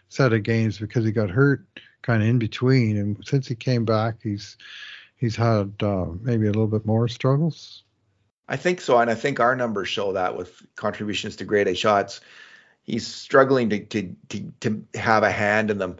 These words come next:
Speaker 2: Like, sometimes he wins a battle that'll lead to a grade A shot, but in terms of, like, a pass or a shot himself, they're few and far between. So, well,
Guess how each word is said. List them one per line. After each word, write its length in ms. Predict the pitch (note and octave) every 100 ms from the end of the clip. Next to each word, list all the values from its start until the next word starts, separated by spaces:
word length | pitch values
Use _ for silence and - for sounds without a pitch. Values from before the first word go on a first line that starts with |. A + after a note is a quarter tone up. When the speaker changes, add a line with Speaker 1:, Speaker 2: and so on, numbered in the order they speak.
| - -
Speaker 2:
Like, 100 | A2
sometimes 360 | - D#3 D3 C3
he 80 | B2
wins 220 | A2+ A2+
a 60 | G#2
battle 640 | F2+ F#2+ G#2+ A#2+ C#3 C#3+ _ _ _ _
that'll 180 | - B2
lead 180 | B2+ A#2+
to 80 | A#2
a 20 |
grade 240 | A#2+ A#2+
A 80 | A#2
shot, 240 | B2 B2
but 80 | -
in 80 | A#2
terms 240 | B2+ C#3+
of, 60 | C3
like, 120 | A2
a 60 | F#2+
pass 560 | - F#2+ F#2+ B2 -
or 160 | - F2+
a 40 |
shot 260 | E2 G#2+ A2
himself, 540 | G#2 F#2 G2 C3 D3
they're 140 | - F2+
few 240 | - A#2+
and 100 | A2+
far 200 | G#2+ G#2
between. 460 | G2+ - G2+ F#2+ F#2
So, 280 | - G#2+ F#2+ - - - - - - - - - - - _ _ _ _ -
well, 340 | A#3 -